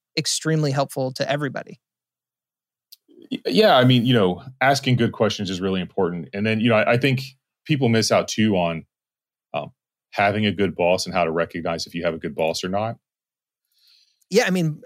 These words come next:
Speaker 1: like, a v-, a good boss and a good manager is an unsung hero. Um, it's
Speaker 2: Yeah.
Speaker 1: something you don't,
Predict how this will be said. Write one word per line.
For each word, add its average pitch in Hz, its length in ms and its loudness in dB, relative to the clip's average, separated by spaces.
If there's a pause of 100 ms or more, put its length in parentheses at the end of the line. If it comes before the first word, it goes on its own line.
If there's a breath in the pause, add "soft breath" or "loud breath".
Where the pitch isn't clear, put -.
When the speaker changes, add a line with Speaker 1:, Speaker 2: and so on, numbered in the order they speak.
Speaker 1:
like, 151 380 -4
a 156 120 0
v-, 143 320 -10
a 156 80 -4
good 175 520 -2
boss 147 300 -2
and 156 60 -8
a 135 40 -8
good 151 220 -6
manager 151 480 -6
is 135 460 -8 (280)
an 156 120 -8 (100)
unsung 156 400 -4
hero. 123 400 -10 (500)
Um, 139 200 -4
it's 127 180 -10
Speaker 2:
Yeah. - 160 2
Speaker 1:
something 170 140 -4
you 151 120 -4
don't, 156 380 -4